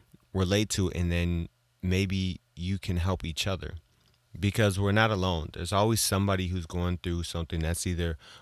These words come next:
more traumatizing or more, uh, traumatic, whatever it may be.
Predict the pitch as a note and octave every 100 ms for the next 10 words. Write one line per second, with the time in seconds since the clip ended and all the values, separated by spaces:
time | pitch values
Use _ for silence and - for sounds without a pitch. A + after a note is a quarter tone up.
0 | - F#2+ G2 - G2+ F#2 F2 F#2 F2 E2
1 | F2 D#2 D2+ E2+ F#2 F#2 F2+ F2 - _
2 | - - - E2 D#2+ D#2+ - D#2+ D#2+ F2+
3 | F2+ E2+ - _ _ _ _ _ _ _
4 | _ - - F#2 F2 F2 G2+ G2 F2+ F#2
5 | F#2 E2 F#2 F2